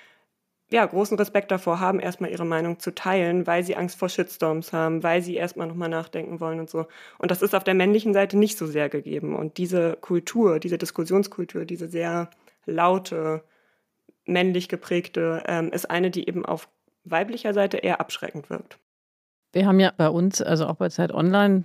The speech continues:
Speaker 2: weiß nicht, bei euch sicherlich auch, auch immer wieder Debatte, wie weit kann eigentlich, äh, die Freiheit auf, äh, Twitter gehen sozusagen, ne? Also inwiefern ist der private Twitter-Account privat, was er eigentlich ist, und inwiefern spricht man aber gleichzeitig auch für das Medium in dem Moment, wo man da,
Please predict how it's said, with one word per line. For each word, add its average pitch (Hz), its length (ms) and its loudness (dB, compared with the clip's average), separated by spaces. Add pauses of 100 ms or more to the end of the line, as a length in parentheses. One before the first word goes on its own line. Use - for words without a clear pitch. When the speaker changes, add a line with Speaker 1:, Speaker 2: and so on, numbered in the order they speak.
(120)
Speaker 2:
weiß 147 160 -4
nicht, 151 80 -6
bei 143 80 0
euch 160 180 0
sicherlich 165 340 4
auch, 170 140 2
auch 165 100 2
immer 175 220 4
wieder 170 220 4
Debatte, 160 500 0
wie 175 180 2
weit 156 320 2
kann 170 220 2
eigentlich, 160 640 0
äh, 160 180 4
die 156 140 0
Freiheit 165 460 0
auf, 156 240 -2
äh, 151 240 0
Twitter 175 280 4
gehen 170 220 4
sozusagen, 147 540 2
ne? 170 80 6
Also 170 160 4
inwiefern 156 320 2
ist 165 160 -4
der 160 180 4
private 160 500 0
Twitter-Account 170 680 0
privat, 165 640 0
was 147 140 -2
er 147 140 0
eigentlich 147 360 -4
ist, 190 180 -2
und 156 160 -6
inwiefern 160 440 -2
spricht - 280 -4
man 160 140 -2
aber 156 140 0
gleichzeitig 156 500 -2
auch - 100 -2
für - 140 -4
das 151 180 0
Medium 185 380 4
in 147 100 0
dem - 300 0
Moment, 151 380 -2
wo 156 80 0
man 151 160 0
da, 160 240 2